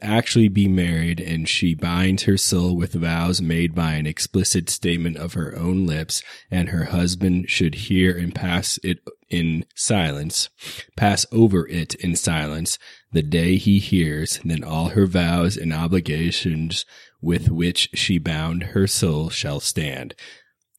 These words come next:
But if her husband should disapprove on the day he hears, then all her vows and obligations with which she bound her soul shall not remain in force,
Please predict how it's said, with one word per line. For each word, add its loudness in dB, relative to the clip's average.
But 6
if 4
her 2
husband 6
should 4
disapprove 4
on 0
the 2
day 2
he 2
hears, -2
then 0
all -2
her 2
vows -2
and -6
obligations -2
with 0
which -2
she 2
bound -2
her 0
soul 0
shall -4
not -4
remain -6
in -10
force, -6